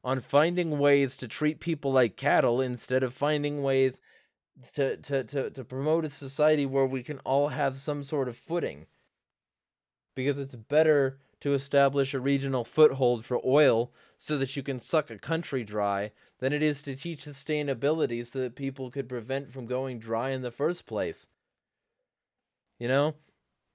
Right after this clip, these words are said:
I find it real fucking ironic that the dinosaurs went extinct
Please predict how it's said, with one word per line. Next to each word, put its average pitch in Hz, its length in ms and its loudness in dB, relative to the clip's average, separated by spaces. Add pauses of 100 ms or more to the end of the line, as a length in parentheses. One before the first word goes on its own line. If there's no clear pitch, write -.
(240)
I 175 100 8
find 175 320 8
it 139 120 4
real 143 560 6
fucking - 500 0
ironic 107 640 0 (360)
that 120 400 4
the 120 500 -2
dinosaurs 127 1000 4 (260)
went 139 240 0
extinct 131 760 0